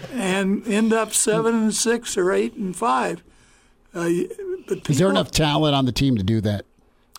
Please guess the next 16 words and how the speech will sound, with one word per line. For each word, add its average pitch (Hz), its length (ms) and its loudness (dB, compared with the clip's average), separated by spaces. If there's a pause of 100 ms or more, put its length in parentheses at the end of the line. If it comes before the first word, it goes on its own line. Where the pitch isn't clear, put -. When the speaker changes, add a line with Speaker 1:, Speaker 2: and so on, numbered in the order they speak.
Speaker 1:
Well, 220 280 0
we'll 190 180 0
see. 247 480 0
I 170 60 -8
mean, 175 360 0
you 190 120 2
know, 185 200 0
I'm 180 320 -2
not 170 240 -4
down 175 280 -2
there 175 280 0
and 151 120 -8 (560)
haven't 170 440 -2
timed 185 420 0
them 208 200 0
and, 147 160 -6